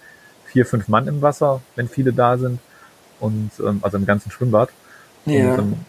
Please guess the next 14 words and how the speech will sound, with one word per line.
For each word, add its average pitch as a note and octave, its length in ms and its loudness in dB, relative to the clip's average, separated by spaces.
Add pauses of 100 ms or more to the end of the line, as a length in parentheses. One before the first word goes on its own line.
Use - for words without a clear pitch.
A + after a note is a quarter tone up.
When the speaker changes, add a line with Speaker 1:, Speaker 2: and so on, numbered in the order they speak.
(140)
Speaker 1:
können A2+ 120 -6
wir A2 100 4
da G2+ 260 6
also G#2 220 -4
wirklich - 220 -4 (160)
super A#2 260 0
ungestört A2+ 560 0
unsere, G#2 540 -2 (240)
unsere G#2+ 200 -4
Bahnen G#2+ 360 0
ziehen. A#2 320 -4
Und, G#2 320 -8
äh, F#2 80 -6 (160)
gibt G#2+ 140 -4